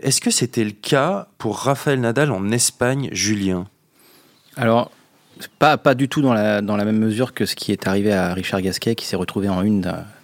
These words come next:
Speaker 2: de Tennis Magazine, ce qui était complètement incroyable à, à l'âge de neuf ans, et, et dont il reparle souvent d'ailleurs, euh, aujourd'hui comme quelque chose qui a peut-être été un peu lourd à porter pour lui.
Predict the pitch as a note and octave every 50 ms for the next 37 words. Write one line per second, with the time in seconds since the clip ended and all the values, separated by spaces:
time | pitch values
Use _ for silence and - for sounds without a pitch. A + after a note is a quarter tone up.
0 | _ - - F#2+ - - G2+ G2 F2+ - G2+ F#2+ G2 G2+ G2 G#2 A#2+ B2+ A#2+ -
1 | - F#2 - - - - E2+ - F#2+ - - - F#2 F2+ F#2 F2+ - - G#2 G2+
2 | A2 A#2 A#2+ G#2 F#2+ F2+ E2+ E2+ - E2 F2 F#2 F#2 F2+ - - F#2+ G2 G#2 A#2
3 | C#3 C#3 - - - - - - - - _ - - F#2 F2 F2 F2 F2 F2 F2
4 | F#2 G2 A2 G2 - - G#2 F#2+ E2+ G2+ F#2 - G2 F#2 F2+ - - - - A#2
5 | A2 B2 B2+ B2+ G#2+ G2+ G2+ A2+ A#2+ A#2 - G2+ F#2+ F#2 F2+ F2+ F2 E2+ - -
6 | - - - - - G#2+ F#2 F#2+ G2 F#2+ G#2+ A#2+ - - G2 F#2+ F#2+ F#2 - -
7 | - G2 - - A2+ G#2 - - - - F2+ - - - G#2+ G2 - - F#2 -
8 | G#2+ G2 F#2 - - G2+ F#2+ A2 A2 G2+ F#2+ - - E2+ - - G2 - - G2
9 | G2+ B2 C#3+